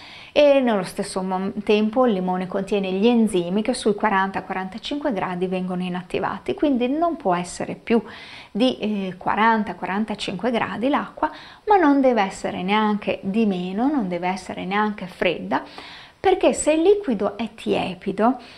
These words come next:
è un liquido che passa, eh, nello, dallo stomaco, passa più velocemente all'intestino tenue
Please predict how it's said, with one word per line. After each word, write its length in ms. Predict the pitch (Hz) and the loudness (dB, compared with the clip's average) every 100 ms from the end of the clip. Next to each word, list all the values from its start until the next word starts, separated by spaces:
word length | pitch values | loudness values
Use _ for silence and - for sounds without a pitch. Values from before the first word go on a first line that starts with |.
| - | -6
è 100 | - | 2
un 160 | 359 392 | 4 4
liquido 520 | 240 226 - 294 330 | 4 2 -2 0 0
che 440 | 330 214 190 - - _ - | 2 0 0 -8 -20 _ -2
passa, 540 | 349 - - 339 302 | -2 -2 0 0 2
eh, 500 | - 226 214 208 202 | 2 2 4 4 4
nello, 640 | 196 202 214 233 196 190 - | 4 4 6 6 2 -2 -2
dallo 300 | 190 190 208 | 0 0 -2
stomaco, 600 | - - 185 196 226 294 | -4 0 2 0 0 0
passa 320 | 311 302 294 | -2 -4 -6
più 260 | 285 349 370 | 0 0 2
velocemente 920 | 339 320 - - 185 185 196 202 240 | 0 -4 -6 -6 -4 -4 -4 -2 -2
all'intestino 880 | - 208 196 180 190 - - 185 240 | 0 -2 -2 -4 -10 -12 -10 -4 -2
tenue 400 | 269 220 180 214 | -2 -6 -2 -2